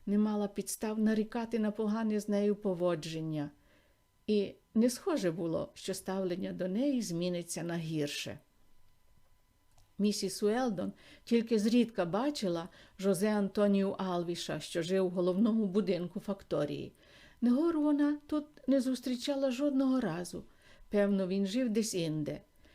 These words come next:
Відсутність португальця дивувала і водночас непокоїла її. "Чого він домагається? Чого вичікує?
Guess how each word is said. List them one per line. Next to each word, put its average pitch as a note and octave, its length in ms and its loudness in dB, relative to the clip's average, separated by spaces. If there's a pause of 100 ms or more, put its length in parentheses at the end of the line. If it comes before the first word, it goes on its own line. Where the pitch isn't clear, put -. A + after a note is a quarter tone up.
(120)
Відсутність G3+ 680 -2
португальця G#3 840 -2
дивувала G3+ 640 0
і A3+ 160 -2
водночас A#3+ 640 0
непокоїла D4 680 2
її. A3+ 400 -2 (500)
"Чого B3 300 -2
він D#4 220 0
домагається? C4+ 960 0 (360)
Чого C4 340 0
вичікує? B3 920 0